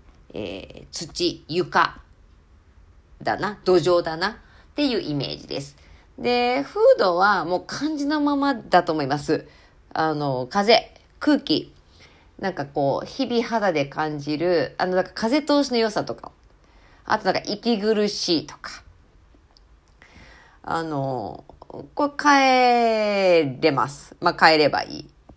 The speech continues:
えーと、こう、漂ってる感じね、空気ね。なので、どっちかというと、えー、文化は土壌ですから、ベースですから、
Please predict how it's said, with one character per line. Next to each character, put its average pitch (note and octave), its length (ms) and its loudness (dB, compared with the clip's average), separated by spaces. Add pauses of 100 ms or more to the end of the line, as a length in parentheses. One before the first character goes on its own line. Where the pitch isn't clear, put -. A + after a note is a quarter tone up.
(140)
え B2 160 -4
ー A#2+ 80 -12
と、 G#2 380 -8 (100)
こ - 220 -4
う、 - 40 -20
漂 F#3 260 6
っ F3+ 40 2
て D3 120 0
る A#2 80 -2
感 A2+ 220 -2
じ G#2+ 60 -6
ね、 C3+ 120 -4
空 D3 220 0
気 - 100 -12
ね。 C3+ 300 -6 (1120)
な C4+ 160 -4
の A3+ 160 -2
で、 F#3+ 340 2
ど D#3 280 0
っ D#4 120 -14
ち - 180 -4
か E4+ 220 0
と G3+ 140 -2
い F3+ 160 2
う F3 120 0
と、 E3 640 0 (260)
え E3+ 220 4
ー、 - 20 2
文 B3 260 -2
化 E3+ 140 0
は D#3+ 100 0
土 D3 200 0
壌 F#3+ 260 0
で G3+ 120 -2
す G#3 80 -4
か B2+ 160 -4
ら、 C3+ 480 0
ベ D#3 340 4
ー G3+ 40 -2
ス F#3+ 140 -6
で G#3 120 -2
す G#3+ 120 -8
か - 140 -6
ら、 G#2 440 2